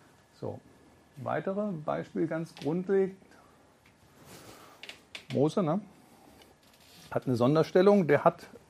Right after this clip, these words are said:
Gott so, ja, noch gesehen auf eine Art und Weise, ne? Also, ähm, und wenn wir hier diese Tafeln sehen, ne? Das ist sozusagen was, was Mose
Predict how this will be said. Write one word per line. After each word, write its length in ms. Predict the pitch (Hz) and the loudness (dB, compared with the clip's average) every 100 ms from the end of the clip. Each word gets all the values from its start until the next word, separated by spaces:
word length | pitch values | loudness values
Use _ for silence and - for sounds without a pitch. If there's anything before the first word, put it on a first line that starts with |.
| 160 147 | -10 -2
Gott 200 | 156 - | -2 -2
so, 180 | 160 - | -6 -6
ja, 180 | 170 151 | -6 -4
noch 300 | 147 156 - - - - 160 - - | -2 -4 -4 -12 -18 -14 -14 -10 -4
gesehen 500 | 147 135 139 208 226 | -2 2 2 2 0
auf 140 | 214 | -2
eine 120 | 202 | -2
Art 180 | 180 190 | -2 -2
und 140 | 208 | -2
Weise, 400 | 185 190 233 220 | -2 -2 -2 -2
ne? 200 | 151 202 254 - _ _ - - - _ _ _ | -2 -2 -4 -14 _ _ -20 -20 -20 _ _ _
Also, 420 | 160 151 156 151 - - - - - - - - - | -8 -2 0 0 -4 -20 -20 -20 -20 -20 -20 -20 8
ähm, 400 | 165 160 156 151 - - - - - - - - - - - - - - _ | 10 10 8 2 -2 -14 -20 -20 -20 -20 -20 -20 -20 -20 -20 -20 -20 -20 _
und 260 | 156 156 - - - - - - - _ _ _ _ _ | -2 -2 -4 -18 -18 -18 -20 -20 -20 _ _ _ _ _
wenn 160 | 165 165 | -10 -4
wir 60 | |
hier 120 | 170 156 | -2 -2
diese 380 | 160 143 139 - - | -4 -4 -4 -6 -14
Tafeln 600 | - 123 135 190 220 220 | -6 -6 -4 -6 -4 -2
sehen, 340 | 202 220 262 208 | 0 2 2 2
ne? 200 | 185 233 - - _ _ _ _ | 0 -4 -8 -20 _ _ _ _
Das 180 | - - | -6 -6
ist 100 | 170 | -4
sozusagen 380 | - 185 185 147 | -4 -4 -4 0
was, 360 | 151 220 - 139 | 0 -2 -6 -6
was 220 | 135 - | -4 -4
Mose 640 | 139 123 131 170 208 202 | -4 0 0 2 4 2